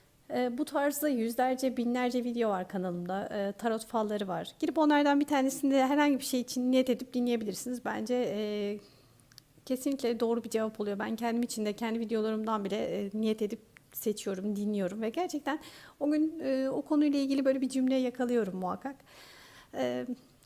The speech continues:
bu arada hala kanalıma abone olmayanlar varsa abone olursanız sevinirim ve gerçekten videomu beğeniyorsanız, videolarımı beğeniyorsanız, e, beğene basarak ya da, e, yorum yaparak beni desteklerseniz sevinirim. Bakalım, e,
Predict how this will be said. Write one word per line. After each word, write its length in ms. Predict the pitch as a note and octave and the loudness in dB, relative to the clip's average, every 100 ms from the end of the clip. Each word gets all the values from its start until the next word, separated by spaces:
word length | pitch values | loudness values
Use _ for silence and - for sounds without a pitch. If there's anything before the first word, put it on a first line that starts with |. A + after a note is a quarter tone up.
| _ _ - | _ _ -4
bu 80 | D4 | 0
arada 260 | D4 D4+ | 2 4
hala 240 | D#4 D4 C#4+ | 6 8 6
kanalıma 460 | C#4+ C#4+ C#4+ C#4 B3+ | 6 4 4 4 4
abone 280 | B3 C4+ C#4 | 4 2 2
olmayanlar 500 | C4+ C#4 C4+ C4+ C4+ | 2 2 2 2 2
varsa 400 | C4+ C4+ C#4 A#3+ | 2 0 -2 0
abone 260 | A#3+ C4 | 2 4
olursanız 440 | C4 C4 C4+ C4 C4 | 4 0 -2 -2 -2
sevinirim 520 | - C4 A#3 G#3 A#3 | -2 -2 -2 -4 -4
ve 80 | A#3 | -2
gerçekten 580 | A#3+ A#3+ B3 B3 B3 | 0 0 0 0 -2
videomu 300 | A#3 A3+ A3+ | 0 0 0
beğeniyorsanız, 680 | A3 A3 A3 A3 F#3 E3+ - | 2 2 0 -2 -4 -6 -6
videolarımı 460 | A3 G#3+ G#3 G#3 G#3 | -4 -2 -2 -4 -4
beğeniyorsanız, 720 | G3+ G#3 G3+ - C#3+ - - | -4 -2 -4 -4 -6 -6 -6
e, 240 | - A#3 | -6 -2
beğene 260 | G#3 A3 A3+ | 0 0 0
basarak 460 | G#3+ G#3+ G#3+ G3 A#3 | 0 -2 -2 -2 -2
ya 80 | |
da, 140 | A3+ A3+ - - - - | -2 -2 -6 -20 -18 -8
e, 100 | A3 | -2
yorum 340 | A3+ A3 B3 | 0 2 2
yaparak 380 | B3+ B3 A#3+ A#3+ | 2 0 0 0
beni 140 | B3 B3 | 0 2
desteklerseniz 760 | B3 - A#3+ G3+ F#3+ C4+ D4 | 4 2 2 0 2 2 4
sevinirim. 500 | - C#4 A3 F3 D4+ - - - - - - | 6 6 6 2 -2 -10 -20 -20 -20 -20 -4
Bakalım, 460 | G#4+ F#4+ C#4 E4 E4 | 0 4 2 2 0
e, 340 | C#4 C4+ C#4 | 0 2 2